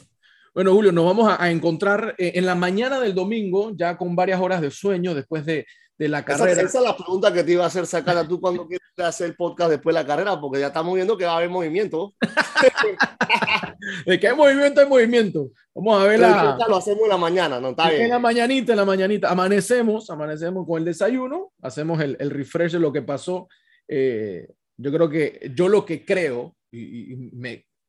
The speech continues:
Speaker 1: me puedo equivocar, pero yo lo que creo que va a pasar es que se acaba la carrera, el, el gran grupo de gente que la va a ver,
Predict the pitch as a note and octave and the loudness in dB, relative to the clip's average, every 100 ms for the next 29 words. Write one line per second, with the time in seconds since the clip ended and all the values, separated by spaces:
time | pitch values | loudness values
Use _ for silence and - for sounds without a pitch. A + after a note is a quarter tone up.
0 | _ G#2+ C#3 B2 A2+ G#2+ A#2+ A2+ A#2 D#3 | _ -16 -14 -12 -12 -10 -10 -10 -4 -4
1 | C3+ B2+ D3 B2+ A2 C3+ C#3+ C#3 B2+ B2 | -4 -8 -8 -8 -10 -10 -10 -10 -12 -14
2 | E3 G#3 G#3+ F3+ F3 F#3 G#3+ A3+ A#3 _ | -8 -4 -4 -4 -6 -4 0 0 -2 _
3 | _ _ _ C3 B2+ C#3 C3 C3 C3+ E3+ | _ _ _ -12 -8 -8 -8 -10 -6 -2
4 | F#3+ G#3 G#3 F3+ F3 E3 F3 F3+ D#3+ C3 | 0 0 0 0 -2 0 -2 -6 -6 -8
5 | B2 C#3 D#3 D3+ F3 | -6 -4 -2 -2 -4